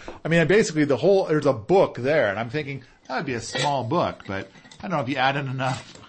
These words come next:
<laughs> pictures. Plus, there's, like, at the bottom, I've got these, these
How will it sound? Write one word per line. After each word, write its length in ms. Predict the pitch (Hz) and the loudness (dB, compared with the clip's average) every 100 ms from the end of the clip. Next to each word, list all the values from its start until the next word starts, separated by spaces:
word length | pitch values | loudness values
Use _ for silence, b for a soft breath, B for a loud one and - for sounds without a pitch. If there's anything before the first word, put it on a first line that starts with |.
| B | B
<laughs> 200 | B B | B B
pictures. 580 | 180 196 175 160 180 - B B B B B - | -2 -2 -2 -2 -2 -10 B B B B B -18
Plus, 260 | - 254 - | 0 0 2
there's, 220 | 202 151 | 0 2
like, 360 | 165 156 - - _ _ | 2 2 -2 -10 _ _
at 120 | 143 143 | -8 -6
the 60 | |
bottom, 380 | 131 139 175 156 | 2 4 4 2
I've 160 | 127 120 | -2 0
got 400 | 139 135 170 147 | -2 -2 -8 -8
these, 300 | 123 113 117 | -4 -4 -4
these 260 | 120 113 | -6 -6